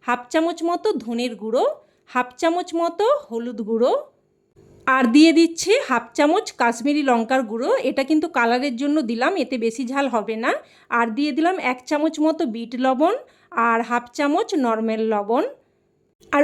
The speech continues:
অবশ্যই কিন্তু বিট লবণটা দেওয়ার চেষ্টা করবেন, তাতে করে কিন্তু রান্নার ফ্লেভারটা খুবই সুন্দর আসবে। আর এখানে দিয়ে দিয়েছি কিছু কসুরি মেথি।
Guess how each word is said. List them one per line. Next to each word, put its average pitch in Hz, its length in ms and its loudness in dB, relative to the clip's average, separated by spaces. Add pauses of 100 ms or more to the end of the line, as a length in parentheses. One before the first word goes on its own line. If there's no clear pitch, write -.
(160)
অবশ্যই 392 560 6
কিন্তু 403 180 2 (100)
বিট 277 160 0 (100)
লবণটা 330 340 4
দেওয়ার 254 380 2
চেষ্টা 285 280 -4
করবেন, 302 400 0
তাতে 302 240 -2
করে 330 180 -2
কিন্তু 359 240 -2 (100)
রান্নার 254 380 0
ফ্লেভারটা 262 460 0 (160)
খুবই 320 300 2 (100)
সুন্দর 226 300 -2 (120)
আসবে। 190 300 -4 (720)
আর 294 200 2 (140)
এখানে 330 240 4 (120)
দিয়ে 269 240 4
দিয়েছি 311 360 4 (160)
কিছু 277 260 2 (180)
কসুরি 285 480 2 (100)
মেথি। 214 400 -2